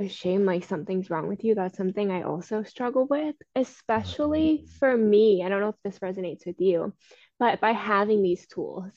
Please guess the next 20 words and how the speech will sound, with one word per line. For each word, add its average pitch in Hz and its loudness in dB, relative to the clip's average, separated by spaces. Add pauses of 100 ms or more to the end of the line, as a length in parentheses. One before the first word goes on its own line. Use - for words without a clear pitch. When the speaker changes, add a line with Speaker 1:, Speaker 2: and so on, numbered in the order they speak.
Speaker 1:
and 202 0
knowing 190 0
what 185 -2
to 196 -2
do 170 -2
and 196 -4
still 190 -4
not 175 -2
feeling 185 -4
great, 165 0 (440)
or, 214 4
like, 202 2
it's 196 -2
just 190 -4
not 202 0
Speaker 2:
Mm-hmm. 190 -4
Speaker 1:
working 196 -2
in 233 -4
that 247 -4
moment, 277 -2